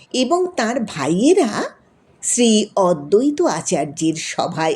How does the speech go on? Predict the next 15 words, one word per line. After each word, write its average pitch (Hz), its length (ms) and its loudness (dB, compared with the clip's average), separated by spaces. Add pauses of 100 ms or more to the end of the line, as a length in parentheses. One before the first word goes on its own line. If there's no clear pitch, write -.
এসে 160 460 2 (400)
ভগবত 156 640 0
শ্রবণ 180 540 0
করতেন 156 720 -4 (640)
এবং 233 480 2 (380)
নাম 175 600 0
সংকীর্তনাদি 196 1080 -2
করতেন। 131 680 -10 (1160)
কৃষ্ণ 403 440 2
ভক্তি 349 420 2
বলে 349 420 2 (260)
শ্রীবাস 277 500 2
পণ্ডিত 262 460 2
বুঝতে 202 440 0
পেরেছিলেন 139 720 0